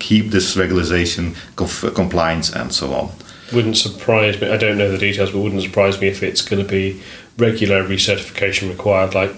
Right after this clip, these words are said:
Speaker 2: again, like P C I D S S every twelve months, you need to
Speaker 1: Apparently,
Speaker 2: recertify.
Speaker 1: it's not a recertification thing.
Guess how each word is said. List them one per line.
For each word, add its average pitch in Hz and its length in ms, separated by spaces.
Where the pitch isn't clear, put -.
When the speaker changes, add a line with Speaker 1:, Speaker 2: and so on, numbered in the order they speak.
Speaker 2:
again, 90 380
like 98 240
P 117 100
C 107 140
I - 20
D 98 140
S 90 160
S - 320
every 98 180
twelve 92 300
months, 98 320
you 98 60
need 98 40
to 175 80
Speaker 1:
Apparently, 180 400
Speaker 2:
recertify. 170 320
Speaker 1:
it's - 160
not 160 140
a - 20
recertification 135 760
thing. 175 280